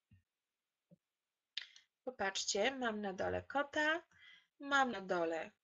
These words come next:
muszę mieć konika morskiego. Ja mogę sobie kolejność teraz wymieszać i to byłoby bardzo wskazane, bo jak kolejność mam taką samą,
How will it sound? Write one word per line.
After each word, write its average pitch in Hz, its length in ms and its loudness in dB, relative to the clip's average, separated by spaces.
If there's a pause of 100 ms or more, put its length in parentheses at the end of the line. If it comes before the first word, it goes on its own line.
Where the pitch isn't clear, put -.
(300)
muszę 247 340 0
mieć 185 240 -6
konika 269 480 -4
morskiego. 269 720 0 (440)
Ja 453 60 4
mogę 349 220 4
sobie 262 260 0
kolejność 233 500 4
teraz 196 320 2
wymieszać 247 880 4 (300)
i 247 100 -16
to 277 140 6
byłoby 254 360 4
bardzo 247 340 6
wskazane, 339 580 4
bo 214 140 0
jak 220 260 4
kolejność 254 440 2
mam 240 180 0
taką 240 320 0
samą, 202 560 2